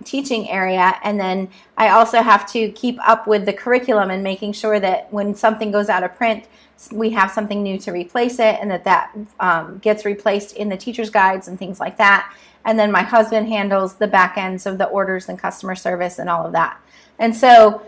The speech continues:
um, with that particular business, we have help in part-time basis in different areas of expertise that makes it, uh, less needy of my time. And so there may be one or two days a month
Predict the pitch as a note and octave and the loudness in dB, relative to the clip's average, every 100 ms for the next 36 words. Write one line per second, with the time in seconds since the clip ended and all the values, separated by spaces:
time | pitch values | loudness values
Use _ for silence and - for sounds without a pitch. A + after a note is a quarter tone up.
0 | - - A3+ G3 G#3 G#3+ B3+ F#4 - C#4+ | -8 0 2 4 2 6 8 8 6 0
1 | B3+ A3+ G#3 G#3 G3 G3+ F#3 A#3 A#3+ B3 | -2 0 2 2 0 -2 -4 -6 -2 2
2 | B3+ B3+ - D4 C4 C4 - _ _ A3+ | 4 2 2 4 4 2 -4 _ _ 0
3 | A#3 A3+ - C4+ - B3 A#3+ G3+ G3 G#3 | 0 -2 2 2 4 -2 0 -2 -4 -8
4 | G#3+ G#3 G3 G3+ A3+ - G3+ G#3 G#3+ G#3 | -6 -4 -4 -2 -4 0 0 0 -2 -4
5 | F#3 - G3 - F#3 F#3 - - - _ | -6 -6 -10 -6 -6 -6 -12 -20 -20 _
6 | A#3+ A#3+ A#3+ A3 - A3+ - G#3+ G3 - | 2 4 4 0 -4 -12 0 2 2 0
7 | - - G#3 F#3 F#3+ G#3+ G#3 G3+ - - | 0 6 8 6 4 6 8 8 4 -14
8 | - A3+ A#3 B3 B3 F#3+ F#3+ A#3+ _ G3 | -8 -2 2 2 2 -2 -4 -8 _ 0
9 | G3 G#3 F#3+ F#3+ A3 F#3 E3 F#3 - A#3 | 0 0 -2 0 0 0 -4 -6 2 4
10 | G#3+ G#3 A3 A3+ G#3+ G#3+ G#3 G#3+ A3+ A3 | 4 4 2 2 -2 -2 2 2 2 -2
11 | A#3+ A3 G#3 G3 G3 G3+ A3+ F#3+ F#3+ | -6 -2 0 0 -2 2 4 2 -2